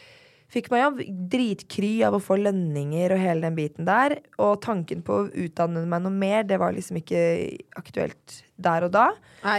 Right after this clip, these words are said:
Speaker 2: ikke for meg heller. Jeg
Speaker 1: Så
Speaker 2: kjenner meg
Speaker 1: jeg,
Speaker 2: veldig igjen.
Speaker 1: ja,
Speaker 2: Mm.
Speaker 1: jeg var, eh, hadde for mye annet som skjedde. Det, ja, det var, jeg bare, nei, det hadde ikke ro til å sette meg ned med det. Og så visste jeg ikke hva jeg skulle bli.
Speaker 2: Nei.
Speaker 1: Jeg bare sånn,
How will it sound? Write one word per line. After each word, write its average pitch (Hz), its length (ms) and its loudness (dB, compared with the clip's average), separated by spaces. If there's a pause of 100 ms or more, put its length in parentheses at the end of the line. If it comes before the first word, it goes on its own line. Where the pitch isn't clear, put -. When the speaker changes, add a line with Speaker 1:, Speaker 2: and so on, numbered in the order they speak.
Speaker 2:
ikke - 100 -8
for 226 80 -2
meg 180 140 0
heller. 180 180 -8
Jeg 214 140 -2
Speaker 1:
Så 220 80 4
Speaker 2:
kjenner - 80 6
meg - 20 6
Speaker 1:
jeg, 214 140 4
Speaker 2:
veldig 185 160 0
igjen. 165 100 4
Speaker 1:
ja, 247 160 10
Speaker 2:
Mm. 208 160 2
Speaker 1:
jeg 254 160 4
var, 233 340 6
eh, 233 320 0
hadde 208 300 -4
for 226 240 -4
mye 214 380 0
annet 185 180 -2
som 202 80 -8
skjedde. 190 400 -4
Det, 208 140 -4 (180)
ja, 190 240 2
det 214 140 0
var, 220 180 4
jeg 233 100 4
bare, 233 160 4
nei, 247 160 2
det 226 140 0
hadde 220 240 0
ikke 208 180 -2
ro 180 200 0
til 190 100 -8
å 185 60 -10
sette - 180 -8
meg 170 120 0
ned 170 100 0
med 180 120 -2
det. 226 140 6 (380)
Og 302 80 2
så 415 100 2
visste - 220 -2
jeg 165 80 -6
ikke 190 100 2
hva 156 80 2
jeg 160 80 -6
skulle 196 160 0
bli. 311 220 0 (580)
Speaker 2:
Nei. 202 160 4
Speaker 1:
Jeg 302 100 8
bare 294 140 6
sånn, 285 180 4